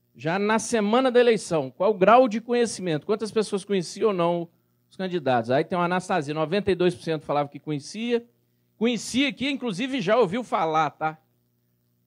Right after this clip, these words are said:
É, Anastasia, noventa e dois, Pimentel, que era o, o, o governador, Anastasia todo mundo conhece, né? O senador do P S D B, já tinha sido ex-governador.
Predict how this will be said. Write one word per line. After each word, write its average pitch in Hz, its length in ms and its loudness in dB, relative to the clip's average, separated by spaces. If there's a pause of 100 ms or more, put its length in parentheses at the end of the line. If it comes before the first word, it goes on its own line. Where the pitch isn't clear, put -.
(100)
É, 127 360 -4
Anastasia, 147 500 -4
noventa 160 280 -6
e 151 80 -6
dois, 196 360 4
Pimentel, 160 560 -2
que 147 100 -6
era 147 120 -2
o, 135 580 -8
o, 127 100 -16
o 135 40 -16
governador, 135 500 -8 (100)
Anastasia 143 580 -2
todo 147 140 -8
mundo 143 140 -8
conhece, 190 400 -4
né? 165 80 -6
O 151 40 -6
senador 143 480 -4
do 143 80 -8
P 135 100 -6
S 135 160 -4
D 123 80 -4
B, 156 240 -4
já 143 120 -8
tinha 160 180 -6
sido 143 360 -8
ex-governador. 135 840 -4